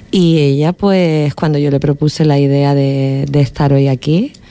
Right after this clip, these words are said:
pues, me dijo en todo momento que sí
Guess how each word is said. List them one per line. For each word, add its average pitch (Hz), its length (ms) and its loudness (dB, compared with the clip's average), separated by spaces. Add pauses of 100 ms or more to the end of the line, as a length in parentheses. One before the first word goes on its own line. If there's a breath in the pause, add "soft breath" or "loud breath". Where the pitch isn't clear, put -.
(300 loud breath)
pues, 147 180 2
me 139 160 4
dijo 135 640 2
en 139 140 2
todo 147 240 -2
momento 147 480 0
que 143 140 0
sí 240 560 -2